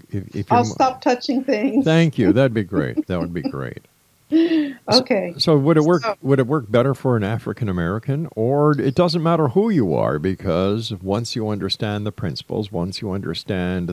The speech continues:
Speaker 1: the, the theory behind it, as well as the language and, and how it works, anybody can use it?
Speaker 2: That's true. And it's pretty colorblind.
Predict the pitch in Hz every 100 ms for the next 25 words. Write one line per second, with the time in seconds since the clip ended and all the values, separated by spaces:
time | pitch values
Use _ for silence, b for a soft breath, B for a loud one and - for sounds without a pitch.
0 | 78 69 64 - B B B - 85 -
1 | 117 135 139 85 71 65 65 76 107 107
2 | 92 104 110 104 - 95 67 69 92 104
3 | 98 101 117 143 - b b b b b
4 | - 82 82 95 82 - 95 139 123 156
5 | 175 - 185 180 120 - 78 55 - _
6 | _ _ _ _ _ _ - 196 196 -
7 | - 185 185 180 - - 208 208 196 190
8 | 185 - - 190 180 - 175 175 170 170
9 | 170 180 185 175